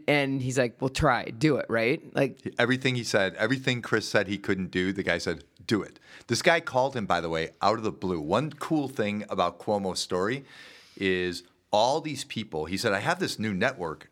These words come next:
Speaker 2: I knew a lot of people before, but I have this new network of people reaching out and, like, you know, and actually, like, wanting to talk to me, like, doctors wanting to talk to me, and, you know, almost like,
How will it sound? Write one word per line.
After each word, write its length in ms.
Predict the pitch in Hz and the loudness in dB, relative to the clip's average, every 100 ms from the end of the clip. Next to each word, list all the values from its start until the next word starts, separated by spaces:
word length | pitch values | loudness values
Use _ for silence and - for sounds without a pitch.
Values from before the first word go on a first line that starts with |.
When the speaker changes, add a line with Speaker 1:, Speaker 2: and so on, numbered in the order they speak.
| - | 2
Speaker 2:
I 120 | 113 | 2
knew 220 | 127 196 | 2 0
a 20 | |
lot 220 | 131 131 120 | 2 2 2
of 60 | |
people 220 | - 113 104 | -2 -2 -2
before, 320 | 85 95 87 | -2 0 0
but 80 | 90 | 0
I 60 | |
have 140 | 101 123 | 0 -2
this 180 | 101 - | -4 -6
new 160 | 131 | -4
network 340 | 151 139 123 117 | -2 -2 -2 -8
of 100 | - | -8
people 300 | - 127 104 | -8 -4 -4
reaching 440 | 82 104 - 92 - | -4 -6 -4 -6 -2
out 360 | 85 135 - - - - - - | 0 0 -4 -14 -20 -20 -20 -10
and, 340 | - 101 92 95 | -2 0 0 0
like, 220 | 92 98 | -2 0
you 40 | |
know, 300 | 92 85 90 - - | 0 0 -4 -10 -6
and 180 | 95 95 | -4 0
actually, 500 | 120 123 131 117 104 | 0 0 -4 -2 -2
like, 340 | 92 90 - - _ _ - | 0 -2 -4 -18 _ _ -2
wanting 400 | 92 120 139 127 | 2 2 0 -6
to 100 | 127 | -10
talk 320 | - 117 - | -6 -6 -6
to 80 | 87 | -10
me, 180 | 69 - | -12 -6
like, 220 | 90 90 | -6 -2
doctors 480 | - 95 - 87 82 | 0 0 -2 -8 -2
wanting 220 | 85 82 | -2 -2
to 60 | 80 | -6
talk 260 | - 123 - | -2 -2 -2
to 80 | |
me, 300 | 82 76 78 - - - _ | -8 -8 -10 -14 -20 -20 _
and, 360 | 90 85 85 | -2 -2 -2
you 80 | 90 | -2
know, 120 | 87 90 | -2 -2
almost 480 | 110 113 123 117 | 0 0 0 -2
like, 320 | 104 90 85 | 0 0 -2